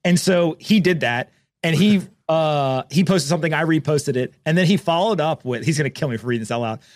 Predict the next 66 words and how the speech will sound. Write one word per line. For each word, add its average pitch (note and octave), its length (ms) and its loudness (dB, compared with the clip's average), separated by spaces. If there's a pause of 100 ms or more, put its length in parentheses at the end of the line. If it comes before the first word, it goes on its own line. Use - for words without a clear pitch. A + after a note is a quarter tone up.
(140)
He D#3 60 0
goes, E3 200 0 (280)
"If D#3+ 100 2
you F3+ 60 4
have A3+ 100 2
any D4 160 0
ideas G#3 300 2
for - 100 -8
some D#3+ 160 -2
more F#3+ 140 0
fun F3+ 220 -2
tools F3 220 0
for - 120 -6
us D3 120 -2
to D3+ 100 -6
make E3 220 0
that C#3+ 100 -2
you D3+ 100 -4
think D#3+ 160 -2
would C#3+ 80 0
be B2 100 -4
helpful, C3 420 -4
would D3 100 0
love G3+ 160 0
to G3 60 0
chat, - 320 -4
man." B2 280 -6 (440)
And F#3+ 80 2
he G#3+ 60 4
said A3+ 220 0
it D4 60 -2
like A#3 120 0
we F#3 100 4
were, F3+ 120 4
like, C#3+ 220 0 (120)
boys, C3+ 560 -2 (160)
right? D#3+ 300 4
Like, F#3 100 4
like, F#3+ 140 4
he F#3 80 4
just, G#3+ 200 2
like, A3+ 180 0
was G#3 120 0
kinda, A3+ 180 0
like, G3+ 140 0
saying F3+ 220 0
it G3 80 0
like, D#3 180 0
"Of D3 120 -2
course, E3+ 280 0
like, F3+ 80 2
you're D#3+ 120 0
gonna D3+ 120 -2
engage." C3+ 380 -4 (320)
So F#3 100 0
I G3+ 40 4
didn't A#3+ 160 2
respond. D3+ 520 -2
I, D3 200 -2
maybe D#3 180 0
I C#3+ 40 0
didn't C#3 140 -6
see C3+ 100 -2
it C3 60 0
or C3+ 60 -2
whatever. B2 320 -4